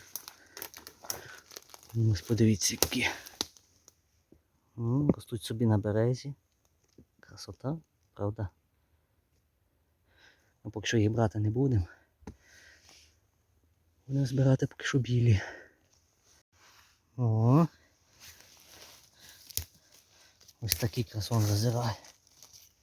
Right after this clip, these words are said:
Подивіться, який чудовий. Білячок, молодий,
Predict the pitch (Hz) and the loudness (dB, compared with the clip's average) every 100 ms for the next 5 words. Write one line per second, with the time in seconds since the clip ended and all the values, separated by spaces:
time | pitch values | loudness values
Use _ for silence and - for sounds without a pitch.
0 | _ 120 117 120 110 - - 127 127 127 | _ -6 0 0 0 -8 -12 -10 -2 0
1 | 120 - - _ _ _ _ _ _ - | 0 -4 -14 _ _ _ _ _ _ -20
2 | - _ _ _ _ _ _ _ _ _ | -20 _ _ _ _ _ _ _ _ _
3 | _ _ 127 123 110 - 196 - - 120 | _ _ -2 0 0 -2 -4 -4 -4 2
4 | 110 113 135 202 - | 4 6 6 4 2